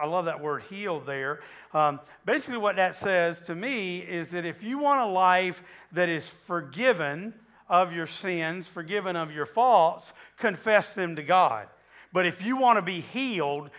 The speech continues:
confess them to somebody that you can, you can trust that can help you deal with those emotions and th-, revealing the feelings that you have, uh,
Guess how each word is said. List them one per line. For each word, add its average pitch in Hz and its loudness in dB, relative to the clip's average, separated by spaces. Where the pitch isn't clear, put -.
confess 226 4
them 196 -4
to 170 -4
somebody 175 2
that 156 -12
you 151 -18
can, 160 -8
you 190 -6
can 156 -6
trust 233 2
that 180 -4
can 165 -6
help 240 0
you 165 -8
deal 214 -2
with 170 -4
those 180 -2
emotions 165 -4
and 147 -10
th-, 170 -4
revealing 180 -4
the 160 -2
feelings 185 -6
that 160 -4
you 160 -8
have, 143 2
uh, 151 6